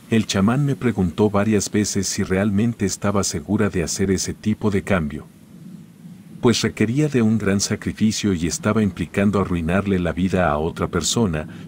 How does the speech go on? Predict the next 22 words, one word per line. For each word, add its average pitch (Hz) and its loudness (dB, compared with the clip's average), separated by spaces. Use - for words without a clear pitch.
no 110 4
obstante 135 -2
a 110 2
mí 98 4
no 98 4
me 117 4
importó 101 0
nada 95 2
en 82 -2
ese 92 -2
momento 90 0
y 110 2
decidí 95 -2
seguir. 87 -4
El 113 6
hombre 160 2
comenzó 101 2
a 92 4
limpiarme 87 2
con 87 -2
distintas 113 -2
hierbas, 87 2